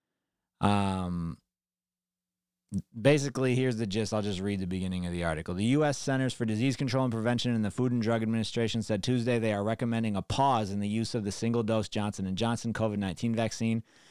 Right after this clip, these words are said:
out of an abundance of caution. While an investigation is conducted into reports of apparently rare, potentially dangerous blood clots,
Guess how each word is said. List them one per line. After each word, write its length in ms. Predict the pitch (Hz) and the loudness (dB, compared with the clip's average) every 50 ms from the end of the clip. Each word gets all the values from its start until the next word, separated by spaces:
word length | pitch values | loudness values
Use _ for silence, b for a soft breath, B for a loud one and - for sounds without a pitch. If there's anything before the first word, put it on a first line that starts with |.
| b b b b b | b b b b b
out 160 | 104 120 123 | 4 4 4
of 100 | 123 113 | 4 4
an 100 | 127 120 | 2 2
abundance 580 | 104 92 90 127 135 147 143 147 147 139 - - | 0 2 2 2 2 2 2 0 0 -2 -2 -2
of 140 | 123 107 | -4 -2
caution. 540 | - - 120 117 110 110 101 - - - - - _ _ _ _ _ _ _ _ _ _ _ _ _ _ | 0 0 2 4 4 2 0 -2 -8 -10 -12 -14 _ _ _ _ _ _ _ _ _ _ _ _ _ _
While 200 | - 110 117 123 | 4 6 6 6
an 80 | 127 123 | 6 4
investigation 760 | 120 113 110 135 135 - 156 135 127 131 135 135 - 143 131 | 2 2 0 0 0 0 0 0 2 2 2 2 0 0 -2
is 100 | 123 - | -2 -2
conducted 520 | - - 117 113 120 120 120 - 127 113 | -2 0 0 2 2 0 0 0 -2 0
into 180 | 117 120 117 110 | 0 0 0 2
reports 480 | 110 104 101 - - 120 113 110 - | 2 0 0 0 0 0 0 0 0
of 100 | - 107 | -2 -2
apparently 520 | 101 92 - 117 113 113 113 104 104 104 101 | -2 -2 0 0 0 2 0 0 0 -2 -2
rare, 420 | 95 95 104 107 113 113 113 110 | -2 0 0 0 2 2 0 -2
potentially 540 | - - 95 - 113 110 110 - - 110 101 | -2 -6 -6 -2 -2 -2 0 0 0 -2 -2
dangerous 500 | 90 87 101 107 113 113 110 110 98 85 | 0 0 0 0 2 0 0 0 -2 -2
blood 300 | - - 107 117 127 113 | -4 0 0 0 0 0
clots, 420 | - 127 123 120 120 113 - - | 0 0 2 2 2 -2 -4 -10